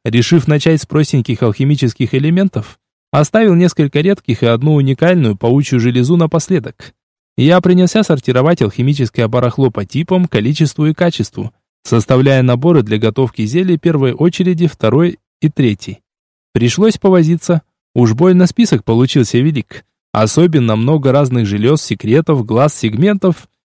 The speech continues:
и прочего добра нападало мне на болоте. Да и вообще, ингредиенты при активном фарме сыпались достаточно щедро. Я разложил отсортированное и приготовил набор юного алхимика, ступку с пестиком для измельчения,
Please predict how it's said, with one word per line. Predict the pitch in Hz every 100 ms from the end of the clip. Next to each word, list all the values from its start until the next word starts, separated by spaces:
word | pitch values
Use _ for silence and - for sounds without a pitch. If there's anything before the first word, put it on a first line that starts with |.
| -
и |
прочего | 147 208 226 185 175
добра | 180 196 214
нападало | 151 202 190 175 135
мне | 135 175
на | 156
болоте. | 139 139 143 - 123 - _ _
Да | 107 113
и | 170
вообще, | 208 - 117 104 - _
ингредиенты | 123 120 131 131 151 202 156
при | 101 113
активном | 123 - 151 131
фарме | 123 190 175 110
сыпались | - 190 151 113
достаточно | 110 104 156 165 - 165
щедро. | 156 180 117 147 98 - _ _ _ -
Я | 113 156
разложил | 180 165 180 226
отсортированное | 220 - 190 180 196 214 202 190 180
и | -
приготовил | 127 131 131 135 156 143
набор | 131 127 165 175
юного | 123 143 135 127
алхимика, | 131 - 151 107 - 104 - _ _
ступку | - 226 202 147
с | -
пестиком | 208 202 185 180 170
для | 160
измельчения, | 156 156 147 165 156 147 135